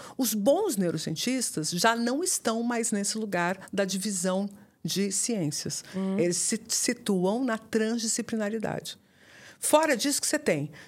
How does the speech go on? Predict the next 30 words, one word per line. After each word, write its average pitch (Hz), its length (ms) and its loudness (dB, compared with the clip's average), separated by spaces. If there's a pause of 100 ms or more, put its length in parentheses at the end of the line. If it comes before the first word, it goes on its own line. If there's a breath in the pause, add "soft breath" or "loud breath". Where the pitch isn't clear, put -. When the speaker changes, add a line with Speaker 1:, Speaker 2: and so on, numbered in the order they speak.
Speaker 1:
gente 220 380 0
que 247 80 -2
não 233 80 2
sabe 220 240 4
onde 208 100 0
o 202 40 -2
galo 196 180 2
cantou 202 560 2 (200)
e 202 80 -6
tá 202 160 4
tentando 196 340 -2
procurar 196 320 0
a - 20 0
galinha 190 340 -2
até 196 160 -6
agora. 170 360 -4 (1900 loud breath)
Speaker 2:
Os 247 280 2 (100)
ótimos 262 600 4
neurocientistas, 202 1400 2
<laughs> - 60 -8
como 214 200 4
a - 60 0
Carla 214 420 4
Tiepo, 202 640 2
é, 190 480 6
são 214 220 2
apaixonados 202 1200 0
pelo 180 280 0
nosso 160 340 -2
cérebro. 175 500 0